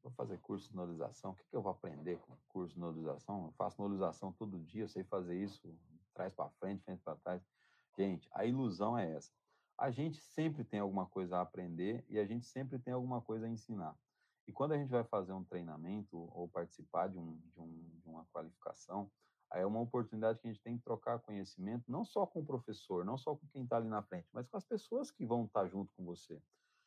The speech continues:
Então, várias vezes, em vários eventos que eu fui, eu já consegui informações muito boas sobre determinados tipos de processo ou dicas, ideias. "Ó,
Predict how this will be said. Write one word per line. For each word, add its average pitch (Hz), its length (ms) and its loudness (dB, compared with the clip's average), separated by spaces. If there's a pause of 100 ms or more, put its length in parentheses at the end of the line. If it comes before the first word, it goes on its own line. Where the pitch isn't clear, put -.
(160)
Então, 131 320 6
várias 120 580 6
vezes, 104 360 4
em 101 140 2
vários 143 560 6
eventos 107 400 0
que - 100 -8
eu - 60 -4
fui, 156 400 0 (220)
eu 139 140 2
já 117 200 4
consegui 135 460 -2
informações 117 800 -2 (100)
muito 127 540 2
boas 127 440 4
sobre 117 340 -2
determinados 110 680 0
tipos 127 320 -4
de 110 80 -4
processo 107 720 2
ou 107 180 0
dicas, 92 600 -2
ideias. 95 500 2
"Ó, 131 260 2